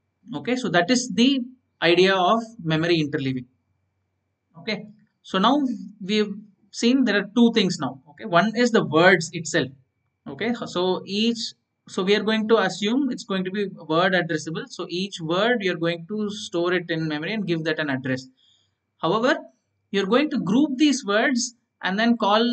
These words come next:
that a module, like the bank here, right? So you're going to group these words in some way,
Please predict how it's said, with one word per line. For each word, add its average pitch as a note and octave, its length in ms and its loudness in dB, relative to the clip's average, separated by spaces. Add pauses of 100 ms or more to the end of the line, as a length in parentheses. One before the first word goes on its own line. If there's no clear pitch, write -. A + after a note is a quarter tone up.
(260)
that F3+ 200 -2
a A3+ 40 2
module, D#3+ 580 0 (320)
like F3+ 240 -2 (480)
the D3+ 120 -4
bank E3 380 4 (100)
here, C3 360 -4
right? B3 260 -4
So F#3+ 220 -4
you're F#3 180 0
going A3 220 0
to A3+ 80 -6
group G#3 320 0
these A#3+ 200 2
words G#3 280 0
in G3 120 0
some F3 340 -4
way, F#3 220 0